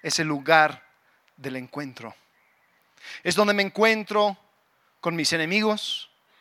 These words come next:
me encuentro conmigo mismo y me encuentro con Dios. Y creo que esto se,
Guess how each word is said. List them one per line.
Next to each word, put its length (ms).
me 80
encuentro 480
conmigo 400
mismo 500
y 60
me 80
encuentro 400
con 160
Dios. 480
Y 80
creo 160
que 160
esto 220
se, 380